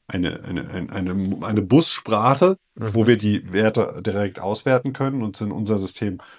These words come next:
Speaker 1: übernehmen können und
Speaker 2: Mhm.
Speaker 1: darüber perfekt optimieren. Alle anderen, ähm, Wechselrichter haben wir jetzt aus der Not heraus uns committed über eine Shelly.
Speaker 2: Ah, ja.
Speaker 1: Shelly, äh,
Speaker 2: Ja.
Speaker 1: das Gebäudeautomation,
Speaker 2: Ja.
Speaker 1: sagt, sagt
Speaker 2: Ja.
Speaker 1: dir was,
Speaker 2: Ja.
Speaker 1: genau.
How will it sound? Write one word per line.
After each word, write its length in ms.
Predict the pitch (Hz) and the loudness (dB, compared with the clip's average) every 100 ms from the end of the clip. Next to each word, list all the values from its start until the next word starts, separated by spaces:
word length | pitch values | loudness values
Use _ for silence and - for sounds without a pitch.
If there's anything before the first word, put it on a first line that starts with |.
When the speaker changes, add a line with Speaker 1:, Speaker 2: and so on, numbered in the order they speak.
| _ | _
Speaker 1:
übernehmen 540 | 117 104 90 107 170 180 | 2 2 4 4 4 2
können 300 | 175 180 190 | 0 0 0
und 140 | 117 | -2
Speaker 2:
Mhm. 40 | 139 | 0
Speaker 1:
darüber 420 | 90 95 92 95 | 2 2 2 0
perfekt 360 | - 95 - - | 0 -2 -4 -6
optimieren. 560 | - - 87 127 170 - - - - - - _ _ _ | -14 -10 -2 0 0 -4 -18 -20 -20 -20 -20 _ _ _
Alle 240 | 131 131 127 | 2 2 4
anderen, 580 | 143 175 165 160 156 - | 4 6 6 4 2 0
ähm, 380 | 131 135 131 127 | 2 4 4 2
Wechselrichter 580 | 139 - 147 131 127 | 0 2 0 0 -2
haben 160 | 113 131 | 2 2
wir 100 | 123 | 4
jetzt 120 | 117 | 2
aus 160 | - 107 | -2 -4
der 160 | 107 | -2
Not 340 | 98 117 131 - | 0 2 2 0
heraus 360 | 107 92 98 | -2 0 0
uns 220 | - 104 - | -2 -6 -6
committed 540 | 107 101 127 170 - _ - - - | -2 0 0 -2 -4 _ -20 -20 -8
über 300 | 123 110 123 | -2 2 4
eine 300 | 98 110 117 | 4 2 2
Shelly. 520 | - - 120 147 196 214 _ _ - | 0 2 4 4 0 -2 _ _ 0
Speaker 2:
Ah, 80 | 139 | 2
ja. 160 | 131 | 4
Speaker 1:
Shelly, 140 | 107 156 | 2 2
äh, 380 | 143 120 127 117 | 4 4 4 2
Speaker 2:
Ja. 180 | 117 | 0
Speaker 1:
das 220 | - 110 - | -4 -8 -4
Gebäudeautomation, 880 | 123 127 139 135 143 135 131 135 135 | 2 4 6 4 2 -2 0 2 2
Speaker 2:
Ja. 100 | 120 | 2
Speaker 1:
sagt, 280 | - 123 - - | 2 0 -2 -4
sagt 200 | 123 127 | -2 2
Speaker 2:
Ja. 80 | |
Speaker 1:
dir 80 | 120 | 2
was, 160 | 113 110 | 2 0
Speaker 2:
Ja. 40 | |
Speaker 1:
genau. 320 | 110 117 139 | 2 2 2